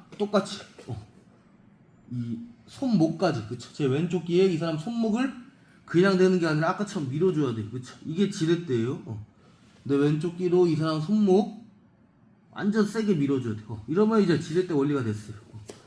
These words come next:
자, 그 다음 이 C그립, 로기에서 C그립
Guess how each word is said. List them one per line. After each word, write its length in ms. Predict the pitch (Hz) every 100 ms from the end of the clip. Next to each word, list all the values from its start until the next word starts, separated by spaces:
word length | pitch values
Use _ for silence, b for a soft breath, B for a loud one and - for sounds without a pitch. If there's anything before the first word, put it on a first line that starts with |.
| B B B
자, 140 | 139
그 80 | 139
다음 320 | 165 175 185
이 40 | 143
C그립, 760 | - 220 220 226 147 139 196
로기에서 380 | 139 156 175 156
C그립 680 | 151 208 214 175 196 233